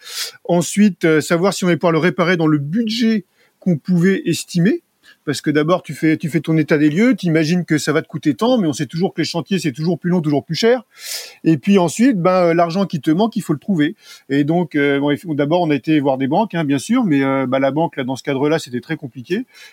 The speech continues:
Et donc, bah, je me suis pas, on s'est pas démonté. On s'est dit, mais puisque la banque, pour l'instant, c'est compliqué, on va essayer de voir s'il y a pas d'autres solutions alternatives.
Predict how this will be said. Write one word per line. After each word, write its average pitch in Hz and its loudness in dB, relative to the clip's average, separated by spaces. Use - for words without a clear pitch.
Et 143 0
donc, 170 0
bah, 160 2
je 151 0
me 160 2
suis - -6
pas, 208 2
on 180 -2
s'est 185 0
pas 254 0
démonté. 208 2
On 175 0
s'est 151 -2
dit, 202 4
mais 185 4
puisque 208 -6
la 196 2
banque, 208 0
pour 180 -2
l'instant, 170 0
c'est 165 -6
compliqué, 175 -2
on 233 2
va 180 2
essayer 175 -2
de 165 -4
voir 214 2
s'il - -4
y - -2
a - -
pas 160 -2
d'autres 175 0
solutions 190 0
alternatives. 175 -2